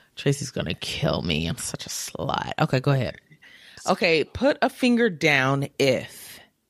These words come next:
Speaker 2: you've taken someone's virginity.
Speaker 1: Oh. Not you writing. Not you writing. We'll talk offline. I think, oh, I already know who it is. Never mind. Okay. Uh-oh.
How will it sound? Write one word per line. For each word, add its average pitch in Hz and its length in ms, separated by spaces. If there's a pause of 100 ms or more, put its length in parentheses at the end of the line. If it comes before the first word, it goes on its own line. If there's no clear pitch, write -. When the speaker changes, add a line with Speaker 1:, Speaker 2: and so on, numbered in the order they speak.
(240)
Speaker 2:
you've 156 320
taken 156 340
someone's 147 440
virginity. 120 760 (1040)
Speaker 1:
Oh. 131 680 (1700)
Not 156 260
you 170 100
writing. 135 460 (1600)
Not 170 200
you 139 80
writing. 120 400
We'll 120 140
talk 113 180
offline. - 640 (200)
I 165 60
think, 190 280
oh, 156 120
I 151 180
already 151 220
know 120 200
who 113 140
it 104 80
is. 98 300
Never 123 240
mind. 87 340 (720)
Okay. - 180 (1500)
Uh-oh. 196 720